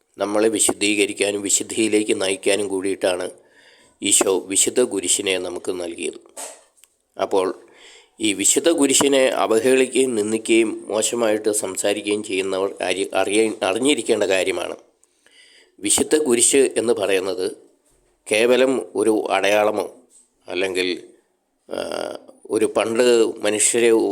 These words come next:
ആ, മനുഷ്യർ മോശമായി ചിത്രീകരി-, കണ്ടിരുന്ന ഒരു ഉപകരണമോ ഒന്നുമല്ല. വിശുദ്ധ കുരിശ് എന്ന് പറഞ്ഞു കഴിഞ്ഞാൽ ദൈവത്തിൻ്റെ പരിശുദ്ധിയുടെ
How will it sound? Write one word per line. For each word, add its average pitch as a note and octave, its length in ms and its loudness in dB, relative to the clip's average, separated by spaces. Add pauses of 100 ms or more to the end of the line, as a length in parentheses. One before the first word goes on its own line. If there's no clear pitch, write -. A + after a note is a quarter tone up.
(180)
ആ, G#2 100 -2 (100)
മനുഷ്യർ G#2 460 2 (580)
മോശമായി A#2+ 460 4 (240)
ചിത്രീകരി-, A2 600 0
കണ്ടിരുന്ന G#2+ 460 2 (200)
ഒരു G#2 220 0 (640)
ഉപകരണമോ G#2 640 0 (100)
ഒന്നുമല്ല. G2+ 420 -2 (1300)
വിശുദ്ധ D#3 340 2
കുരിശ് - 480 4 (160)
എന്ന് A2+ 180 2
പറഞ്ഞു G2+ 300 0
കഴിഞ്ഞാൽ F#2+ 400 0 (920)
ദൈവത്തിൻ്റെ C#3 720 2 (800)
പരിശുദ്ധിയുടെ A#2+ 840 2